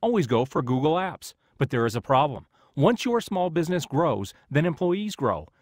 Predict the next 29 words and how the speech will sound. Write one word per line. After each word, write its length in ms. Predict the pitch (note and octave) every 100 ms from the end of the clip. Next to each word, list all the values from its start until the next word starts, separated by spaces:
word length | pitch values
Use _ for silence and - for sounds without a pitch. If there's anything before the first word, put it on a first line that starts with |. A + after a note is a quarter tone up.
| _
customers 480 | - C4+ - G3+ B2+
increase, 520 | B2 G2+ A2+ F2+ - _ _
revenue 560 | A2+ G#2+ B2 A#2+ G#2+ F#2
increases. 640 | F2+ G2 G2+ - D#2 D2 _ _
Along 320 | E3 F#3 B3 A#3
with 140 | C3
this, 260 | F#2+ - - C#3
data 280 | G3+ A#3+
sensitivity 680 | A3+ A3 G3 F3 G3 E3+ F#3+
increases 560 | E3+ F3 - D#3+ E3+ C#3+
as 140 | C#3+
well. 340 | C3 A2 D#2 - _ F#3+
In 160 | F3
place 340 | C#3+ C4 D4 -
of 80 |
a 80 | D3+
third-party 580 | - F#3 A#3 - G3 G3
mail 260 | F3+ F#3+ F3
hosting 340 | G3 G#3 G3+
provider, 400 | A#2 G2+ F#2+ G2+
you 200 | G2 G#3
want 220 | A#3 G#3+
to 80 | G3+
host 240 | D#3+ F3
them 220 | - E3 E3
in 220 | D3 C3+
premises. 680 | B2+ C#3 A#2 G#2+ G2+ D2+ - _ _ _
Mail 380 | C#3+ G3+ D4+ B3
Pigeon 420 | B2 G2 F#2+ F2+